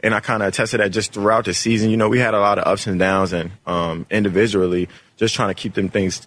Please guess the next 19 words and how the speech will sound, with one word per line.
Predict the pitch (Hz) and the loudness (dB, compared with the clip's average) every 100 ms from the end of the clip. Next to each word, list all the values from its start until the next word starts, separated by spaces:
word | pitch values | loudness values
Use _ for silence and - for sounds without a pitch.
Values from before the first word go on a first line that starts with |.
| - | -2
keep | 127 107 | 0 2
things | 98 | 0
tied | - 107 92 | 0 0 0
together. | 82 95 95 90 | 2 2 2 0
It's | 92 | 0
just, | 104 87 - - _ _ _ - | 0 0 -2 -14 _ _ _ 0
it | 113 | 0
was | 113 | 2
just | 117 | -2
some | 101 92 | -2 -4
crucial | - 139 - 110 | 0 0 2 2
moments | 110 117 107 - | 4 4 2 0
in | 98 | 0
the, | 90 - | -2 -2
in | 98 | 0
the | 87 | 0
year | 92 107 95 | 2 4 4
that, | 87 82 - - | 2 0 -2 -2
uh, | 92 82 78 | 0 0 -2